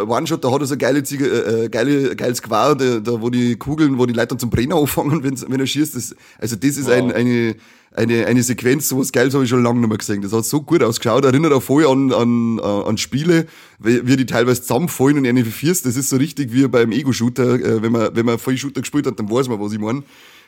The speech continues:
Speaker 1: In dem Moment, ähm, macht nur Spaß, coole Geschichte, es wird cool, äh, wird, wird alles cool weiterverzeiht und ich bin jetzt dann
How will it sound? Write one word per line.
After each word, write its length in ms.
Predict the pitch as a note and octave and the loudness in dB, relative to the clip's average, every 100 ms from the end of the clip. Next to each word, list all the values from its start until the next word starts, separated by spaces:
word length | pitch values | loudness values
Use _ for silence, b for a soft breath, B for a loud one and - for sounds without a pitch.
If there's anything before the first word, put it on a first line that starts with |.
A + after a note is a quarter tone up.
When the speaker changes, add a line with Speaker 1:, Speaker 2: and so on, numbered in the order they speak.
| B | B
Speaker 1:
In 120 | A#2 | -4
dem 80 | A#2 | 0
Moment, 420 | A#2+ A#2 C3+ - - | 2 2 0 -4 -4
ähm, 440 | G#2+ A2 A2 A2 | -2 -2 -2 -2
macht 240 | A2 A#2 - | -2 -2 2
nur 140 | D3 | 0
Spaß, 400 | - G2+ B2 - | 2 0 0 0
coole 220 | C#3 D3 | -2 -2
Geschichte, 320 | A2+ D#3 D3+ A2+ | 0 0 -2 -2
es 60 | |
wird 140 | B2+ - | -4 0
cool, 140 | C3+ A2 | -2 0
äh, 360 | B2 A#2 A2+ | 0 0 -2
wird, 140 | A2 G#2 | -2 -2
wird 120 | A#2+ | -2
alles 200 | C3 B2+ - | -4 -6 -2
cool 100 | A2+ | 0
weiterverzeiht 640 | A2+ B2+ B2 B2 B2+ - | 2 0 -2 -2 -2 -2
und 240 | G#2+ G#2+ | -6 -4
ich 100 | G#2+ | -4
bin 140 | A2+ A#2 | -2 -2
jetzt 180 | G#2 G2+ | -2 -6
dann 320 | G2 G2+ G2+ | -6 -6 -8